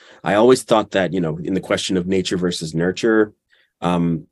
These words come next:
nurture was, it could be pretty, I don't know, stubborn,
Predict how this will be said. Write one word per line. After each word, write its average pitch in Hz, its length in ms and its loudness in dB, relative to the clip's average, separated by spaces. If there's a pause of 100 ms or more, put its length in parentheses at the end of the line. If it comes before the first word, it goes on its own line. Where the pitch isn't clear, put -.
(100)
nurture 101 800 2 (680)
was, 160 280 -6 (320)
it - 360 -8
could - 180 0
be 95 120 -2
pretty, 110 720 2 (1200)
I 110 60 -2
don't 92 80 0
know, 82 80 -4
stubborn, 95 540 2